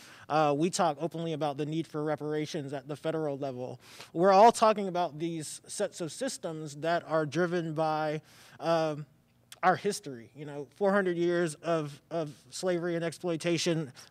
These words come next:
drives the racial wealth gap, which drives the health differences, which drives the inability to maintain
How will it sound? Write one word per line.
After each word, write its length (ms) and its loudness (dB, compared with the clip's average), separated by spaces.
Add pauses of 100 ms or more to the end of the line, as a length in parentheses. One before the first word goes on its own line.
(140)
drives 380 6
the 100 0
racial 320 0
wealth 280 -2
gap, 280 -4
which 260 -12
drives 440 2
the 120 0
health 340 2
differences, 640 -4
which 240 -8
drives 580 -2
the 220 -6
inability 580 -6
to 120 -10
maintain 800 -6